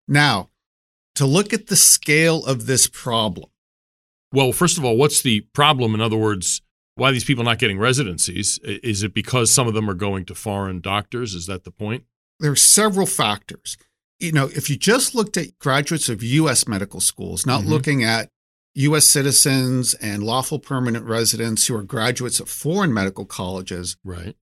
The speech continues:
Speaker 1: this year, in the spring of twenty twenty-two, we're looking at about one thousand four hundred and thirty-one graduates of medical, U S medical schools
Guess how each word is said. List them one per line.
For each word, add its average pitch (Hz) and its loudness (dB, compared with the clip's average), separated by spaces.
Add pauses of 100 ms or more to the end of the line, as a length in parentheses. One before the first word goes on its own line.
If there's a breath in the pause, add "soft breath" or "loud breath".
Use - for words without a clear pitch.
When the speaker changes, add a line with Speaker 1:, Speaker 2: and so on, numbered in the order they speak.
(260)
Speaker 1:
this 165 2
year, 101 -2 (280)
in 123 -2
the 113 0
spring 139 0
of 123 -2
twenty 120 -2
twenty-two, 127 -2 (260)
we're 202 2
looking 214 0
at 151 2
about 117 -2 (180)
one 170 2
thousand 131 0
four 165 -4
hundred 160 0
and 123 -6
thirty-one 123 -2
graduates 135 -2
of 104 -2
medical, 139 -2
U 120 -2
S 165 0
medical 170 -2
schools 98 -4